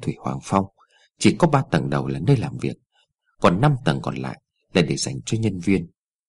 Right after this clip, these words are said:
Trong đây chỉ có các bảo vệ và nhân viên bán hàng vật phẩm phong thủy là người bình thường, còn lại đều là các pháp sư trên khắp đất nước đổ về trụ sở.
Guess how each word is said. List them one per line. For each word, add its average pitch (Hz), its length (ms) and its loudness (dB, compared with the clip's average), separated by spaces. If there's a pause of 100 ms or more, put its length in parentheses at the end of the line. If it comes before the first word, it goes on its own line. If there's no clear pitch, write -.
(360)
Trong 147 280 6
đây 135 240 2 (340)
chỉ - 160 4
có - 80 -4
các 214 220 0
bảo - 240 2
vệ 71 220 0
và - 80 0
nhân 131 220 0
viên 123 180 2
bán 139 200 0
hàng 64 240 -4
vật - 200 -12
phẩm - 200 -4
phong 127 260 -4
thủy - 260 -6 (420)
là 82 140 2
người 71 140 -2
bình - 240 -6
thường, 64 260 -6 (520)
còn 87 160 4
lại 85 200 2
đều 69 160 0
là - 120 -8
các - 160 -4
pháp 170 220 0
sư - 300 2
trên - 140 -6
khắp - 220 -2
đất 139 160 -2
nước 151 200 2 (440)
đổ 71 200 -2
về - 220 -4
trụ - 160 -4
sở. 64 220 -8